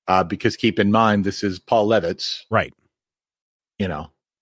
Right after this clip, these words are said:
Speaker 2: Yeah, so that was the first thing that struck me. And then it's like, okay, so, um, they nuked themselves. They, they were irradiated. And it's the
Speaker 1: Right.
Speaker 2: radiation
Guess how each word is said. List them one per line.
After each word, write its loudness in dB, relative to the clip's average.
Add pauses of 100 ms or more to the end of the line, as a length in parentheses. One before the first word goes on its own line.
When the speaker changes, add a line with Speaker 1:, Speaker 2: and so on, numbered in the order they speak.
(400)
Speaker 2:
Yeah, 2
so 0
that 4
was 0
the 4
first 2
thing 2
that 0
struck -6
me. -6
And 4
then 4
it's -4
like, 0
okay, -2
so, 2 (400)
um, 0
they 2
nuked 2
themselves. 0
They, 4
they 2
were 4
irradiated. 0 (120)
And 0
it's -2
the 2
Speaker 1:
Right. 0
Speaker 2:
radiation 0